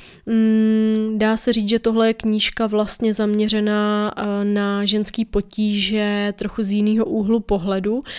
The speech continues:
a mě nejvíc jako u těch knížek, eh, vždycky baví, že jsou to třeba i lidi, kteří jako vystudovali medicínu, jo, a dávají to krásně prostě do těch souvislostí.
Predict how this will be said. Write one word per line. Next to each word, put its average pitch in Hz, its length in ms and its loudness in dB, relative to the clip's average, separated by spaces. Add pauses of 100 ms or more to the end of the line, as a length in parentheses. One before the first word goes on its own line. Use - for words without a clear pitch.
(320)
a 202 300 0
mě 214 400 2
nejvíc 226 380 0
jako 220 200 -2
u 220 80 -4
těch 233 180 -2
knížek, 220 520 0
eh, 214 220 2
vždycky 208 360 -2
baví, 202 320 -2
že 214 100 -4
jsou 233 160 -2
to 226 140 -2
třeba 214 240 -2
i 220 140 0
lidi, 208 300 2
kteří 208 280 0
jako 202 180 -4
vystudovali 208 520 -2
medicínu, 202 540 -2
jo, 180 180 -2
a 190 120 -2
dávají 196 320 0
to 196 100 -6
krásně 190 420 -2
prostě 202 320 -6
do 190 80 -2
těch 202 200 -6
souvislostí. 190 840 -2